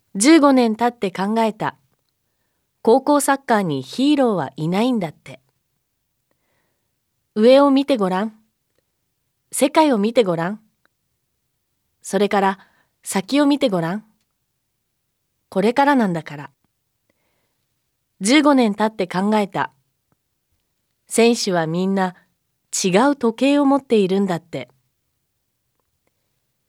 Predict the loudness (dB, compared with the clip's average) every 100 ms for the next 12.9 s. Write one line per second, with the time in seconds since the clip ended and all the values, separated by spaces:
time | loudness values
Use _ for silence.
0 | _ 2 4 6 4 2 0 -2 0 0
1 | 2 0 -4 -10 -4 -2 0 0 0 -2
2 | -4 _ _ _ _ _ _ _ _ _
3 | _ _ _ _ _ _ _ _ _ _
4 | 0 2 4 4 2 2 2 2 0 0
5 | 0 0 -2 -2 -2 -6 _ -12 -10 -6
6 | -2 0 0 -2 _ _ _ _ _ _
7 | _ _ _ -8 -4 -4 -4 -2 0 0
8 | -2 -4 -4 _ _ 0 0 2 0 2
9 | 0 -2 -2 -2 -4 -6 _ _ _ _
10 | _ _ _ _ _ _ _ _ _ _
11 | _ _ _ _ -2 -2 -2 -2 2 2
12 | 0 0 -2 0 2 2 4 0